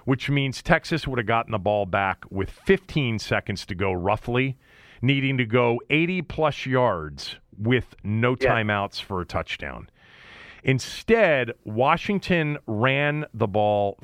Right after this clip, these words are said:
Speaker 1: three times. And what happened was, is Texas took their timeouts on the first two.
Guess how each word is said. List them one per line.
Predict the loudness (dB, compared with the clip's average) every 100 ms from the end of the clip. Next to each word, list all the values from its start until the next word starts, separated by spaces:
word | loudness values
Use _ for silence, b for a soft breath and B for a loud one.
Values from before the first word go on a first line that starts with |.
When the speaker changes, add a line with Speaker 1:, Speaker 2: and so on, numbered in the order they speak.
| -10
Speaker 1:
three | -4 -2 -4
times. | -4 -4 -4 -10 -14 -14 -16 _ -4
And | -2 -2 -2
what | -2
happened | 0 0 0 -2 -4 -4
was, | -4 -4 -6
is | -8
Texas | -2 -2 -2 -8
took | -2 -4 -2
their | -4
timeouts | -2 -2 0 -2 -2 -4
on |
the | -6
first | -4 -6 -6 -6
two. | -6 -8